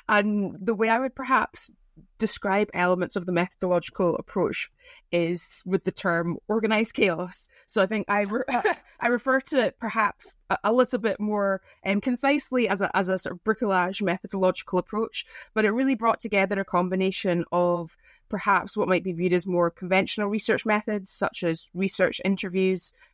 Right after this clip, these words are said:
with media marketing and digital practitioners and professionals in the U K and North America, um, along with studying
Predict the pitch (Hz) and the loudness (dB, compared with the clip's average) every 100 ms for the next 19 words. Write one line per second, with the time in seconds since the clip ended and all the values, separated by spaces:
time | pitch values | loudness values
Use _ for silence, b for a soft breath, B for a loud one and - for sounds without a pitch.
0 | - 180 175 185 190 180 185 175 170 170 | -4 0 0 0 0 2 0 0 -2 -4
1 | - 170 160 160 160 175 - - 170 165 | -4 0 0 -2 -2 -2 -2 -2 0 2
2 | - - - - 220 - 220 208 196 170 | -2 -4 -4 0 0 0 -2 -2 -4 -8
3 | - 185 185 - 196 180 175 - 170 170 | -6 0 0 0 -4 -4 -4 -4 -2 -2
4 | 175 175 165 165 156 185 185 190 - 196 | -4 0 0 0 -6 -4 -2 -2 -2 -4
5 | 196 - _ B B B B 175 170 214 | -4 -8 _ B B B B -2 0 2
6 | 233 247 247 - 214 196 214 202 190 | 2 2 -2 0 -2 0 0 0 0